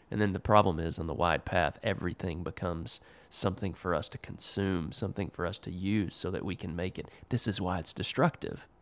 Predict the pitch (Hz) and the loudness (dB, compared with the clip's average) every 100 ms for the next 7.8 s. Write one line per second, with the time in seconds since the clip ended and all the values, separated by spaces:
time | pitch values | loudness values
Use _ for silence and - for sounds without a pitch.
0 | _ - 82 143 - _ _ - - _ | _ -2 2 2 0 _ _ -20 -20 _
1 | - 107 101 - - - 131 156 101 76 | 0 0 2 0 2 4 6 6 4 0
2 | - _ _ _ - - - - 127 139 | -4 _ _ _ -20 -20 -10 0 2 4
3 | 131 123 123 123 - 143 123 - 95 - | 8 10 12 10 8 4 4 4 0 -2
4 | - - 151 156 107 - 110 113 117 - | -4 2 2 2 0 4 6 6 6 2
5 | - 127 127 131 165 160 139 139 135 131 | 4 8 10 10 10 10 10 10 10 8
6 | 120 107 101 107 101 - 95 107 101 - | 8 8 10 10 8 4 2 4 2 2
7 | 92 78 87 107 92 69 - | 0 2 4 4 4 2 -2